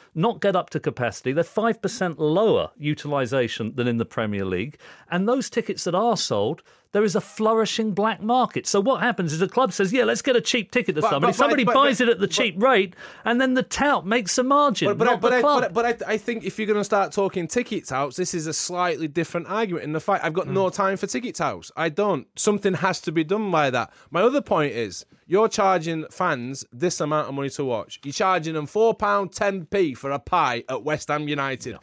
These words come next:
Speaker 2: I've never seen a pie that's worth four pound ten p. Your pints of lager are, like, five pound.
Speaker 1: Mm.
Speaker 2: You're exploiting the very people who love that club. Never even mind that combined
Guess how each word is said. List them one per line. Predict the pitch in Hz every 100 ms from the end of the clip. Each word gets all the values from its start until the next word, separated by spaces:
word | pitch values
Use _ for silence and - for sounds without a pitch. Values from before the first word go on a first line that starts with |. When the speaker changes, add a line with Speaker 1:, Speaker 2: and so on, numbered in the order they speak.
| - -
Speaker 2:
I've | 277 285
never | 269 220
seen | - 214
a | 202
pie | 170 151
that's | 143 -
worth | 139 135 -
four | 131 123
pound | 127 123
ten | 135 127 110
p. | 123 98 - - -
Your | 214 226
pints | 269 277 262 202
of | 226
lager | 240 233 214 160 117 - -
are, | 262
like, | 277 -
five | - 349 302 202
pound. | 269 339 339 202 190
Speaker 1:
Mm. | 247
Speaker 2:
You're | 285
exploiting | 226 - - 254 285 233 247 196
the | 196
very | 175 220 220
people | 208 240 226 165 156
who | 170 185
love | 196 190
that | 202 196
club. | - 277 185 - -
Never | 339 320 302
even | 277 240
mind | 202 294 349 247
that | 202 - _ -
combined | 240 220 214 269 247 180 165